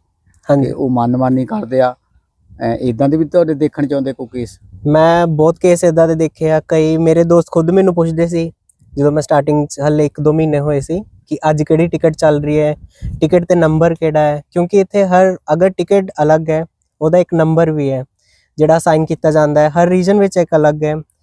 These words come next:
Speaker 1: ਜਿੱਦਾਂ ਹੁਣ ਅਗਰ ਜ਼ੋਨ ਵਨ 'ਚ ਆ ਜਾਓ ਉੱਥੇ ਕੋਈ ਨੰਬਰ ਹੋਏਗਾ, ਜ਼ੋਨ ਟੂ 'ਚ ਕੋਈ ਨੰਬਰ ਹੋਏਗਾ, ਤੇ ਜਦੋਂ ਫੜੇ ਜਾਂਦੇ ਫਿਰ ਉਹਨਾਂ ਨੂੰ ਫਾਈਨ ਤਾਂ ਦੇਣਾ ਪੈਂਦਾ ਹੈ।
Speaker 2: ਤੇ ਉਹ, ਅਹ, ਜਿਹੜਾ ਰੈਕਡ ਦੇ ਵਿੱਚ ਵੀ ਜੁੜਿਆ ਜਾਂਦਾ, ਜੁਰਮਾਨਾ ਵੀ ਤੇ ਉਹ
Speaker 1: ਹਾਂਜੀ,
Speaker 2: ਗੱਲ ਵੀ।
Speaker 1: ਜਦੋਂ ਪੀ ਆਰ ਫਾਈਲ ਉਹਨਾਂ ਦੀ ਲੱਗੇਗੀ ਉਹ ਸਾਰਾ ਕੁਝ ਦੇਖਣਗੇ।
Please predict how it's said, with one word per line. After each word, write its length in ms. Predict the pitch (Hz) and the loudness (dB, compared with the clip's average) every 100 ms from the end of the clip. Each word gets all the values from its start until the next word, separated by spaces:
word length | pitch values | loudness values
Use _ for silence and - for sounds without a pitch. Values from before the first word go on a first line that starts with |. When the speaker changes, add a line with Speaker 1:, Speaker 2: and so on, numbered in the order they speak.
| _ _ - | _ _ -8
Speaker 1:
ਜਿੱਦਾਂ 240 | 143 156 | -2 2
ਹੁਣ 220 | 165 170 156 | 2 2 2
ਅਗਰ 120 | 160 | 0
ਜ਼ੋਨ 280 | 160 165 170 | 2 2 2
ਵਨ 220 | 165 170 | 0 2
'ਚ 80 | 175 | 0
ਆ 100 | 156 | 2
ਜਾਓ 220 | 156 156 | 2 0
ਉੱਥੇ 340 | 143 - - | -2 -10 -10
ਕੋਈ 200 | 156 151 | -4 -2
ਨੰਬਰ 340 | 165 156 156 156 | 0 0 0 0
ਹੋਏਗਾ, 420 | 160 147 143 143 | -2 0 -2 0
ਜ਼ੋਨ 260 | 151 151 | 0 0
ਟੂ 160 | 156 156 | 0 -4
'ਚ 60 | - | 0
ਕੋਈ 180 | 160 | 0
ਨੰਬਰ 320 | 165 160 156 156 | 2 0 0 0
ਹੋਏਗਾ, 400 | 156 143 143 151 _ _ _ _ _ - | -2 -2 -4 -4 _ _ _ _ _ -4
ਤੇ 60 | |
ਜਦੋਂ 280 | 156 165 180 | 0 2 2
ਫੜੇ 280 | 175 175 185 | 2 0 2
ਜਾਂਦੇ 300 | 185 175 170 | 2 2 0
ਫਿਰ 200 | - 151 | 0 -2
ਉਹਨਾਂ 220 | 147 147 | 0 -2
ਨੂੰ 300 | 147 139 139 | -4 -8 -10
ਫਾਈਨ 280 | - 139 139 | -8 -6 -4
ਤਾਂ 100 | 143 | -6
ਦੇਣਾ 240 | 139 131 127 | -4 -6 -6
ਪੈਂਦਾ 280 | 127 123 | -8 -10
ਹੈ। 60 | 123 - - | -14 -16 -14
Speaker 2:
ਤੇ 100 | 165 147 | -8 -6
ਉਹ, 540 | 165 170 170 170 - | -2 -2 -2 -4 -2
ਅਹ, 440 | 151 139 139 135 | 0 0 0 -4
ਜਿਹੜਾ 220 | 135 147 139 | -4 -2 -2
ਰੈਕਡ 340 | 123 - 139 | -4 -6 -6
ਦੇ 140 | 143 | -4
ਵਿੱਚ 260 | 147 147 - | -4 -6 -8
ਵੀ 120 | 151 | -8
ਜੁੜਿਆ 220 | 143 139 | -6 -4
ਜਾਂਦਾ, 500 | 131 131 123 123 120 | -4 -4 -2 -2 -2
ਜੁਰਮਾਨਾ 640 | 117 117 113 113 117 117 120 | -4 -6 -4 -4 -4 -4 -6
ਵੀ 200 | 113 120 | -8 -10
ਤੇ 340 | - 113 110 | -10 -10 -6
ਉਹ 60 | 127 | -2
Speaker 1:
ਹਾਂਜੀ, 340 | 147 156 165 | 0 2 4
Speaker 2:
ਗੱਲ 60 | 190 | 2
ਵੀ। 60 | 175 | 2
Speaker 1:
ਜਦੋਂ 420 | 175 175 175 165 | 2 4 2 0
ਪੀ 220 | - 165 | -2 0
ਆਰ 160 | 160 160 | 0 0
ਫਾਈਲ 320 | 160 160 165 | -2 0 0
ਉਹਨਾਂ 220 | 160 165 | 0 0
ਦੀ 60 | 165 | -2
ਲੱਗੇਗੀ 460 | 151 151 160 156 | -2 -2 -4 -2
ਉਹ 60 | 156 | -4
ਸਾਰਾ 300 | 151 143 165 | -2 -2 0
ਕੁਝ 160 | 160 | -2
ਦੇਖਣਗੇ। 640 | 147 143 - 170 160 151 | -2 -4 -2 -4 -2 -6